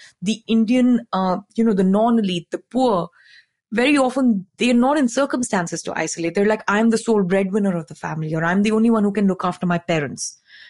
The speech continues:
right? Or, "If, if I leave, there's no one to look after my kid." So these kinds of infringement on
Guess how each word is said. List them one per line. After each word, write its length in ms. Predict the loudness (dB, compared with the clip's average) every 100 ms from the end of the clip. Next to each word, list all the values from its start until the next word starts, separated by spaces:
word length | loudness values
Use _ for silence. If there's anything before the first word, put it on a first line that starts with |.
| -4
right? 180 | 0 2
Or, 100 | 0
"If, 100 | -2 -6
if 160 | -2
I 160 | 0 0
leave, 320 | 0 -2 -2
there's 160 | 0 2
no 100 | 2
one 160 | 2
to 60 | 0
look 160 | -2
after 200 | -4 -4
my 140 | -4 -4 -4
kid." 280 | -4 -4 -8 _ -20 -20 -14
So 440 | -4 0 0 -4 _ -6
these 420 | -2 0 0 -2
kinds 280 | -2 0 0
of 80 |
infringement 540 | 0 0 0 0 0 0
on 280 | 0 -2